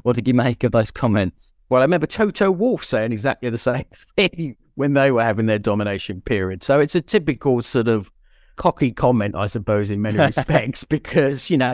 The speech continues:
Speaker 2: you know you've got a good car. You know you've, that no one else has got a chance of beating you. And, and actually, both of them were right when they mentioned, uh,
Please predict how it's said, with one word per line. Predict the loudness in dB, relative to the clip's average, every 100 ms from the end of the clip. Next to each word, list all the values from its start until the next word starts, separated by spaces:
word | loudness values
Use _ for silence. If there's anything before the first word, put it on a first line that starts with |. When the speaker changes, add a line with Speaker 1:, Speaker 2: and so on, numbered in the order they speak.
| -4
Speaker 2:
you | -4 0
know | 4 4
you've | 4 0
got | -2
a | -2
good | -4 -8
car. | -6 -4
You | 0 0 0
know | 2 4 6 4
you've, | 2 -4 -6 _ -4
that | -2 0
no | 2 4
one | 4
else | 2 0
has | -4
got | -4
a | -2
chance | 2 2 2 0
of | 0
beating | 0 0 -2 -6
you. | -6 -8 _ _ _
And, | -2 -2 _
and | -2 -2 -2 -8 -2
actually, | -2 -2 -4 -4
both | 2 2 4
of | 0
them | 0 0
were | -2
right | 2 2 2 -2
when | -2
they | -2 0
mentioned, | 0 0 -4 -4 -2
uh, | -2